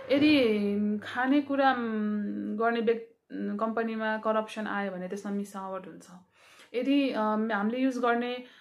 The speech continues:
अम, मेडिसिनमा चाहिँ, अ, करप्सन भयो भने चाहिँ त्यो मेडिसिन नक्कली आउन सक्छ अथवा नमिलेको औषधि, कम्पोजिसन, मोलिकुलर स्ट्रक्चर नमिलेको अथवा विज्ञ व्यक्तिले नबनाएको औषधि आउन सक्छ,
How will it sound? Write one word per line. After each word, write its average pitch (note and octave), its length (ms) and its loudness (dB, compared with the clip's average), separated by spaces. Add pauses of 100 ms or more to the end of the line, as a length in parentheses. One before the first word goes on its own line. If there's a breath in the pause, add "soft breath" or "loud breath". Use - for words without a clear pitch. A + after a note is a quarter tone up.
(140 loud breath)
अम, G3 360 -4
मेडिसिनमा A#3+ 880 0
चाहिँ, A#3+ 320 -4 (280 loud breath)
अ, F#3+ 260 -4
करप्सन A#3+ 540 -2
भयो F#3+ 240 -4
भने F3+ 220 -6
चाहिँ A3+ 260 -4
त्यो - 320 -10
मेडिसिन A#3 520 -2
नक्कली B3 300 -2
आउन A3 260 -2
सक्छ G#3 320 -8 (720)
अथवा G#3+ 460 2
नमिलेको B3+ 540 4
औषधि, A3+ 460 -4
कम्पोजिसन, A3 580 -2
मोलिकुलर A#3+ 440 0
स्ट्रक्चर A#3 400 -4
नमिलेको A#3 760 0 (260 loud breath)
अथवा A3 500 2
विज्ञ G#3+ 500 2
व्यक्तिले A#3 380 0
नबनाएको A#3 640 2
औषधि A3 260 -2
आउन A3 200 -2
सक्छ, G#3+ 300 -6